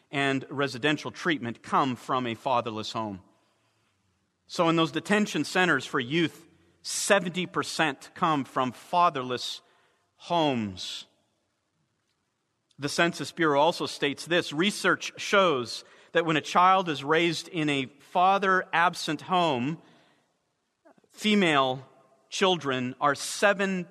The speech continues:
times more likely to become pregnant as a teen. So if you have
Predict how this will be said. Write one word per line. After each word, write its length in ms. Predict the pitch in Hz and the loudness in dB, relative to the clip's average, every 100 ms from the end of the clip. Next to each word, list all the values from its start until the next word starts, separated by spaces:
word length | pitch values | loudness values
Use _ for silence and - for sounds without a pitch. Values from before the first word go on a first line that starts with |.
| - | -14
times 1000 | - 220 202 160 139 123 101 - - - _ _ _ _ _ | 0 6 6 6 2 -2 -6 -10 -14 -16 _ _ _ _ _
more 260 | 151 151 143 | -2 2 2
likely 460 | 143 147 147 135 120 | 4 2 2 -6 -6
to 100 | 127 | -8
become 380 | 123 - 131 | -10 -4 -4
pregnant 440 | 110 143 127 117 107 | -2 -4 -2 -4 -8
as 120 | 104 | -12
a 60 | 107 | -12
teen. 440 | - 120 101 82 _ _ _ _ _ _ _ _ _ _ _ _ _ _ _ _ _ _ | -10 -8 -8 -10 _ _ _ _ _ _ _ _ _ _ _ _ _ _ _ _ _ _
So 160 | - | -8
if 80 | 135 | -2
you 120 | 196 | 2
have 460 | 214 180 127 - | 4 4 0 -10